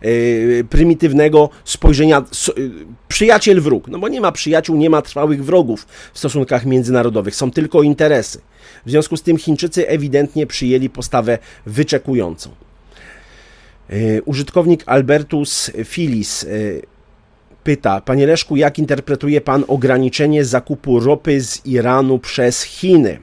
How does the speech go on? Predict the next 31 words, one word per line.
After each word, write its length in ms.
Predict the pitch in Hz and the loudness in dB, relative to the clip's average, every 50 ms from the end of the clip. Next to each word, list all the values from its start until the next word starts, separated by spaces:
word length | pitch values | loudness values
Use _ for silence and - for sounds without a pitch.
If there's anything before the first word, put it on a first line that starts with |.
| _ - _ | _ -18 _
No, 360 | 87 98 110 120 135 160 156 | -8 -6 -4 -2 0 -2 -2
to 140 | - - 147 | -2 -2 -2
jest 200 | 147 143 - - | -2 -2 -4 -6
ciekawy 380 | - 143 - 143 131 107 110 | -8 -2 2 2 2 2 -2
temat. 420 | 98 - 117 101 101 107 117 120 - | -6 -4 -4 -4 -2 -4 -4 -6 -6
To 120 | - 120 | -4 -4
jest 180 | 117 120 - - | -4 -4 -4 -4
temat, 340 | 135 131 123 120 120 - _ _ - - - - - - - - - - _ _ | -2 -2 0 -2 -2 -4 _ _ -20 -20 -20 -20 -20 -20 -20 -20 -20 -20 _ _
mm, 680 | - 87 90 92 - 98 101 101 202 101 98 98 101 | -14 -12 -10 -8 -8 -8 -8 -8 -8 -8 -8 -8 -8
znowu 340 | 92 107 131 147 143 113 113 | -2 0 2 2 2 2 0
na 120 | 113 113 | 0 0
nieco 240 | 127 143 131 - 151 | 0 0 -2 -4 -4
dłuższy, 540 | 127 151 170 - - - 147 127 120 120 113 | -2 -2 -4 -4 -6 -2 0 2 2 2 0
na 120 | 120 120 120 | 0 0 0
nieco 380 | 120 110 113 143 139 - 151 | 0 -2 -2 -4 -4 -4 -6
dłuższe, 400 | 139 143 160 - - - 143 131 127 - | -4 -4 -6 -4 -4 -2 -2 -2 -2 -2
na 120 | 127 135 | -2 -2
nieco 420 | 131 127 139 143 143 151 156 - 160 | 0 0 0 2 2 0 0 -2 -4
dłuższą 340 | 156 170 - - 175 160 | -6 -4 -4 -4 -2 -2
odpowiedź. 460 | 160 156 - - 165 135 - - - - | -2 -4 -2 0 0 0 0 -2 -12 -12
Po 120 | - 135 | -12 -12
pierwsze, 480 | - - 185 175 156 123 - - - - - _ _ _ _ _ _ _ _ _ _ _ _ _ _ _ _ _ - _ _ - | -2 4 4 4 4 4 -2 -8 -10 -10 -12 _ _ _ _ _ _ _ _ _ _ _ _ _ _ _ _ _ -20 _ _ -12
w 60 | - | -2
czerwcu 440 | - 160 160 160 - - 139 120 - - - - - - _ | 2 2 2 2 0 -2 -2 -2 -2 -6 -20 -20 -20 -18 _
dwa 220 | 110 110 123 131 | -6 0 0 0
tysiące 320 | 127 143 127 151 143 - 147 | 0 0 -4 -4 -4 -4 -4
dwudziestego 460 | 127 120 127 127 123 - 135 127 131 | -6 -2 -4 -4 -2 -4 -4 -4 -4
szóstego 440 | - - - - - 123 120 127 110 | -6 -6 -12 -6 -4 -2 0 0 -2
roku, 380 | 101 90 - - 147 170 175 - | -2 -2 -2 0 0 0 -2 -2
e, 120 | - 120 113 | -6 -6 -6
Chiny, 500 | - - - 170 175 170 175 180 175 | -6 -4 -2 0 2 2 2 0 0